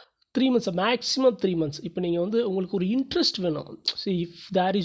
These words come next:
no interest, whatever you have, uh, you, your effort, that will be waste. So that is what your intention, your interest. ஒரு, ஒரு விஷயத்தை நீங்க வந்து ரொம்ப இன்ட்ரெஸ்டா, ஒரு ஆவலா,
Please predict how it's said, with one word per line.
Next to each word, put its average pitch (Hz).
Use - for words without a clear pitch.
no 202
interest, 208
whatever 185
you 190
have, 185
uh, -
you, 170
your 165
effort, 196
that 170
will 165
be 170
waste. -
So -
that 156
is 185
what 220
your 190
intention, 202
your 196
interest. 208
ஒரு, 170
ஒரு 170
விஷயத்தை 240
நீங்க 208
வந்து 214
ரொம்ப 202
இன்ட்ரெஸ்டா, 202
ஒரு 185
ஆவலா, 196